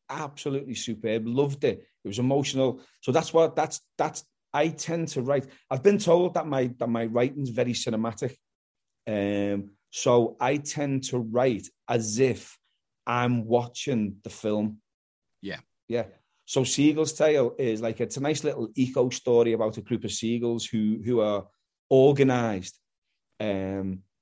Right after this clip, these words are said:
Speaker 1: attacking the, uh, the, the, the, the seaside village and, and robbing people's chips and stuff like that.
Speaker 2: <laughs> Yeah,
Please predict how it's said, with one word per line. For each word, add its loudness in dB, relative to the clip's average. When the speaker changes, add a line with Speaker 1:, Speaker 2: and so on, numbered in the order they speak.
Speaker 1:
attacking 0
the, -2
uh, -2
the, -2
the, -6
the, -8
the -6
seaside 0
village 0
and, -4
and -4
robbing -4
people's -8
chips -6
and -8
stuff -10
like -4
that. -4
Speaker 2:
<laughs> -14
Yeah, -12